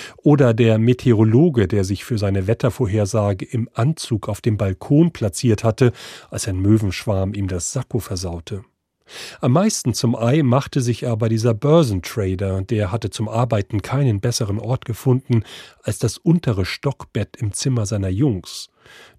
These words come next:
Die saßen währenddessen auf dem oberen Bett, spielten Fortnite, ließen die Beine in die Kamera baumeln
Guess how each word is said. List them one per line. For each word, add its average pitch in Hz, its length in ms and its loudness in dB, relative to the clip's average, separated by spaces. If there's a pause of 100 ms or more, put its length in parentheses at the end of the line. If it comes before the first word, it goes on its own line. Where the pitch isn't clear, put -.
Die 120 100 4
saßen 101 400 0
währenddessen 101 500 -2
auf 98 100 -6
dem 113 140 -2
oberen 113 480 2
Bett, 117 220 -4
spielten 110 460 -4
Fortnite, 113 800 -4
ließen 113 240 -4
die 104 80 -4
Beine 127 400 0
in 98 120 -4
die 101 60 -6
Kamera 110 420 -2
baumeln 117 480 4